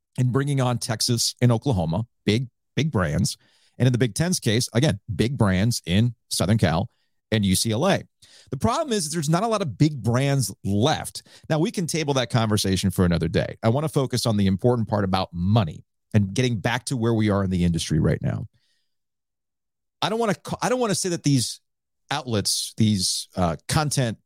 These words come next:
companies, media companies are broke. They're not. They're just correcting and adjusting for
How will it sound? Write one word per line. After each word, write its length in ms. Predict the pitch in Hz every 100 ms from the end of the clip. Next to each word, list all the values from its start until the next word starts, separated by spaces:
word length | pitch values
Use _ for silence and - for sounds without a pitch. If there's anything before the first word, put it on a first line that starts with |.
| _
companies, 600 | - - 90 82 - - _ _ _ _
media 400 | 107 135 151 139
companies 420 | 120 107 90 87 -
are 80 | 107
broke. 440 | 90 156 80 - -
They're 120 | 202
not. 340 | 196 208 90 - _ _ _
They're 180 | 127 160
just 380 | 143 170 185 -
correcting 880 | - 165 151 131 135 - 87 73 - _ _ _ _ _ _ _
and 320 | 127 131 127 120
adjusting 580 | 120 95 151 147 143 117
for 520 | - 98 87 80